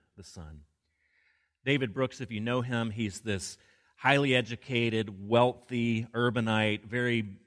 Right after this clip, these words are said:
kind of buttoned down conservative. And he started visiting this group,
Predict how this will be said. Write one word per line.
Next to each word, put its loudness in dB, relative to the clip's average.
kind -8
of -8
buttoned -2
down 2
conservative. -6
And -16
he -8
started 0
visiting 2
this 2
group, 0